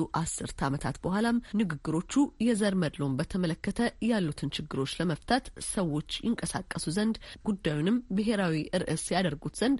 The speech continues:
ብዙዎችን ያነቃቃሉ። እስካሁን ድረስም በአሜሪካ ምድር የዘር መድሎ አሳሳቢ ጉዳይ እንደሆነ ቀጥሏል። ይሁንና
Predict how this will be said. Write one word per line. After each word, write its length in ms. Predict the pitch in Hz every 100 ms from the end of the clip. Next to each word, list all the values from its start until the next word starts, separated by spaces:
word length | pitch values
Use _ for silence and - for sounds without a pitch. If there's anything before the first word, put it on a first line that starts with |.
| -
ብዙዎችን 560 | 233 196 135 - 233 285
ያነቃቃሉ። 720 | 294 180 139 - 143 175 190 190 - - -
እስካሁን 400 | - - 156 160
ድረስም 320 | 170 214 294 349
በአሜሪካ 600 | 302 262 175 147 - 160
ምድር 260 | 156 269 285 - -
የዘር 300 | 240 233 175
መድሎ 240 | 151 151 240 277 -
አሳሳቢ 440 | 233 208 - 139 -
ጉዳይ 360 | - 139 156 185 -
እንደሆነ 400 | 226 185 165 139 -
ቀጥሏል። 460 | - - 220 185 - - - -
ይሁንና 400 | 254 415 359